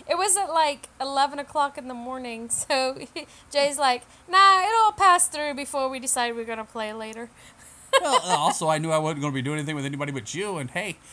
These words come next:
Speaker 2: if I'm fucking you and I got a fart, it's just turbo boost.
Speaker 1: <laughs> Yeah. <laughs>
Speaker 2: I'm so sexy.
Speaker 1: I know.
Speaker 2: I don't think I ever gotta worry about our podcast getting me laid.
Speaker 1: <laughs> Nope. Nope. <laughs>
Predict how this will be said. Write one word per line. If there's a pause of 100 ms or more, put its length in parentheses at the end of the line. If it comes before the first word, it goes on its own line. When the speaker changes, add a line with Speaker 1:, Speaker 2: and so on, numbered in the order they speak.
(200)
Speaker 2:
if
I'm
fucking
you
and
I
got
a
fart,
it's
just
turbo
boost.
Speaker 1:
<laughs>
Yeah. (500)
<laughs>
Speaker 2:
I'm
so
sexy. (1300)
Speaker 1:
I
know. (420)
Speaker 2:
I
don't
think
I
ever
gotta
worry
about
our
podcast
getting
me
laid. (280)
Speaker 1:
<laughs>
Nope. (720)
Nope. (1700)
<laughs>